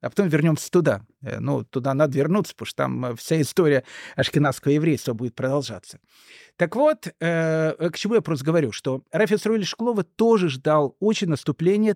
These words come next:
тысяча восемьсот сорокового года. Кстати, э, нужно сказать, что не дождался,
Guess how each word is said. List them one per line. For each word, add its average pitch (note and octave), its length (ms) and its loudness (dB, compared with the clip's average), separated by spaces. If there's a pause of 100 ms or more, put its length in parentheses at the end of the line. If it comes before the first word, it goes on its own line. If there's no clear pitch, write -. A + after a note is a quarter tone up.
(100)
тысяча F#3 420 -4
восемьсот D3+ 480 -2 (200)
сорокового D#3 520 2
года. D#3+ 240 2
Кстати, - 480 -2 (420)
э, E3 280 0
нужно G#3 240 -2
сказать, A#3 160 -2
что G#3 100 -2
не G3 160 2
дождался, F3 640 0